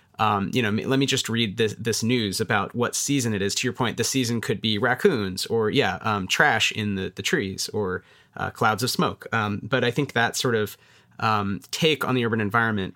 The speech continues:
um, which isn't always related to food, but, but sometimes is and isn't always related to plants, but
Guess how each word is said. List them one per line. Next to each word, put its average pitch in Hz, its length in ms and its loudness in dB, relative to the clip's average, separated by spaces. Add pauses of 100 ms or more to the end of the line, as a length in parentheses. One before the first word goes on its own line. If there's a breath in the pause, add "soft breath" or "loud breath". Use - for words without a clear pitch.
(100)
um, 101 260 -2
which - 180 0
isn't 151 240 2
always 175 240 2
related 170 220 0
to 170 60 0
food, 160 260 -2
but, 113 160 0
but 123 200 -2
sometimes 113 440 0
is 101 260 0
and 113 140 -2
isn't 107 160 -2
always 98 240 -2
related 95 300 -2
to - 80 -10
plants, 156 360 -2
but - 240 -2